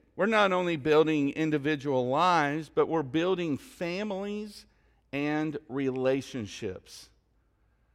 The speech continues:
Now, this is the one I want us to camp out on right here. We're building families and relationships. You know, the family is ordained by God. I know every single one of us in this room, we know that.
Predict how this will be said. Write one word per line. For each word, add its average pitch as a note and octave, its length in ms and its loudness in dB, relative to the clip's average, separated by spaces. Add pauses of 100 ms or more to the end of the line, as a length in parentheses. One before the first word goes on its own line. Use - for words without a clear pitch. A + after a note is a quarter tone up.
(200)
Now, A2+ 100 -4
this G#3 240 2
is G#3 80 -4
the F#3 80 -6
one E3 220 2
I C#3+ 40 0
want C#3+ 240 0
us C3+ 140 -6
to B2 80 -6
camp D3+ 460 -6
out C3 240 -6
on F#2+ 320 -10 (220)
right G#2+ 220 -8
here. F#2+ 260 -12 (840)
We're C3 140 2
building C3 500 2
families G3 920 -6 (420)
and C3+ 460 -4 (120)
relationships. A#2+ 1040 -4 (440)
You F#3 60 -2
know, A3+ 140 4
the F3+ 120 4
family B3 460 0
is F#3 120 0
ordained E3 400 2
by C#3+ 140 6
God. A#2+ 440 0
I F3 180 4
know E3+ 260 4 (100)
every G#3 300 0
single G#3 400 -2
one F#3 240 0
of D3+ 80 0
us C3+ 180 -2
in D3+ 80 -4
this D3+ 240 -4
room, C3+ 340 -4
we B2+ 200 -4
know A2+ 220 -2
that. F#2+ 260 -10